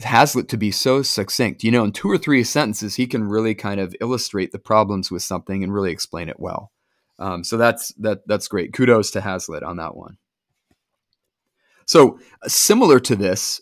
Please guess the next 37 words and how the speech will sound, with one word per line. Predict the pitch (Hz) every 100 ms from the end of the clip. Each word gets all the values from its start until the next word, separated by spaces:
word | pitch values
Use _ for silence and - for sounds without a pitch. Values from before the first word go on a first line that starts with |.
| _
is, | 110 110 107 107 95 - -
um, | 110 104 101 95 92 - _ _ _
rent | 110 143
control. | 120 104 - 82 - 110 _ _ _ -
That's | 120 135
another | 120 127 113
one | 92
in | 101 107
chapter | 131 117 110 -
eighteen. | 110 - - 160 113 90 - _ _ _ _ _ _ _ -
Um, | 98 110 104 95 95 _ _ _ _ _ _ _ -
you | 117
know, | 113
people, | 101 131 131 120
people | 117 120 120
always | 120 131 107
get | 120
into | 123 120
this, | 120 120
especially | 107 - 110 - 135 123 104
in | 107
expensive | 101 - 107 104 87
cities. | - - 131 127 127 127 - -
Um, | 101 98 95
it's, | 92 -
it's | 98 -
rampant | 87 107 120 120 123 123
in, | - 107 107 98 95
uh, | 90
the | 87
big | 90 117 110
cities | - 107 101
of | 101
California, | 104 98 92 104 104 110 110
the | 82
coastal | - 101 - 98
cities. | - 107 104 104 107